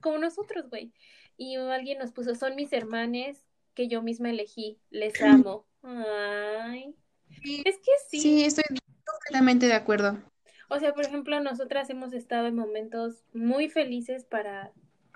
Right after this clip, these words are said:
Speaker 1: y también
Speaker 2: Sí.
Speaker 1: muy tristes, o sea,
Speaker 2: Muy
Speaker 1: momentos
Speaker 2: tristes, güey.
Speaker 1: en
Speaker 2: O
Speaker 1: los
Speaker 2: sea,
Speaker 1: que ya
Speaker 2: no
Speaker 1: no
Speaker 2: mames.
Speaker 1: podemos, o sea, momentos en los que
Speaker 2: Ya no
Speaker 1: sí.
Speaker 2: podemos, en los que ya no sabes en dónde refugiarte, y voy y, y Juana es mi refugio,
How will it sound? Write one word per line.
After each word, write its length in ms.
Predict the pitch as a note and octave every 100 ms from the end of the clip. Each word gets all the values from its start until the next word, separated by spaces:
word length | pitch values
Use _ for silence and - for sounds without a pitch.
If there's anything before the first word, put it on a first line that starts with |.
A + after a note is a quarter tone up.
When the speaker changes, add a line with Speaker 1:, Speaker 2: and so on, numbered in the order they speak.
| _ _ - - - -
Speaker 1:
y 160 | A#3+
también 300 | A#3+ A#3+ B3 B3
Speaker 2:
Sí. 160 | B3+
Speaker 1:
muy 320 | C4 C#4 C#4+
tristes, 520 | A#3+ B3 A#3+ A#3+ A3+ A3
o 80 | G#3+
sea, 160 | A3
Speaker 2:
Muy 80 | G#3+
Speaker 1:
momentos 440 | A3 A#3 B3 B3+
Speaker 2:
tristes, 800 | C4 B3+ - - _ - A3 A3+ A3+
güey. 420 | A3+ A#3 A#3 A3+
Speaker 1:
en 100 | A#3 A#3+
Speaker 2:
O 20 |
Speaker 1:
los 60 | A#3
Speaker 2:
sea, 160 | B3+
Speaker 1:
que 100 | B3
ya 140 | A#3 A#3
Speaker 2:
no 100 | B3+
Speaker 1:
no 40 | C#4
Speaker 2:
mames. 300 | B3 G#3+ A3+
Speaker 1:
podemos, 220 | G#3+ - _ _ _
o 100 | A#3
sea, 160 | A3+
momentos 440 | A3 A3+ A3+ A#3+ B3
en 100 | A#3+
los 140 | G#3+
que 100 | - A3
Speaker 2:
Ya 120 | A#3+
no 100 | C4
Speaker 1:
sí. 60 | C#4
Speaker 2:
podemos, 460 | C#4+ A#3 A#3+ B3
en 160 | B3 A#3
los 80 | A#3
que 300 | A3+ A3 G#3+
ya 180 | A3 A#3
no 280 | B3 C4
sabes 340 | C4 B3+ B3 B3+
en 140 | A#3
dónde 260 | A3 G#3+ A3+
refugiarte, 880 | A#3+ B3 A3+ A3+ A3 A3 - B3+ D4
y 200 | G#3+ G3+
voy 500 | G3 G#3+ A#3+ B3+ -
y, 80 | A#3+
y 40 |
Juana 300 | A3+ A3+ A3
es 80 | A3+
mi 140 | A3+
refugio, 480 | A3+ G3 - G3 G#3